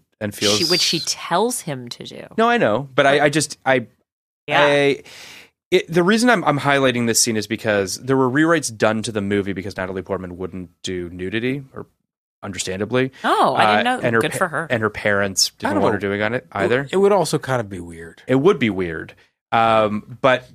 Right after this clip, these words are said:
Speaker 1: because of that, it feels like a lot of the sort of I'm assuming there was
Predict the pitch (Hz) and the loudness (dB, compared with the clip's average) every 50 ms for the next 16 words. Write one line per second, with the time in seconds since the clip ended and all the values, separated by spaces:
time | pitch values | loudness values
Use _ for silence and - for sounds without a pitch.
0 | - - 135 - - 143 160 156 170 175 143 135 131 120 113 110 - 117 113 - | -2 -2 -2 -2 0 -2 0 2 2 0 2 4 4 4 2 0 -2 -4 -6 -4
1 | - 123 120 110 - - 113 107 104 101 - - 113 110 104 107 107 104 104 107 | 0 0 0 0 0 0 2 2 2 0 -2 -2 0 2 2 2 2 0 -2 -4
2 | 101 - 107 101 104 98 95 87 - - _ _ _ _ _ _ _ _ _ _ | -4 -2 -2 -2 -2 -2 -4 -6 -12 -20 _ _ _ _ _ _ _ _ _ _
3 | _ _ _ _ _ _ _ - 110 104 95 - - 113 110 104 101 98 92 95 | _ _ _ _ _ _ _ -10 -8 -4 -4 -2 -2 -2 -2 -2 -2 -2 -2 -2
4 | 92 - | -4 -6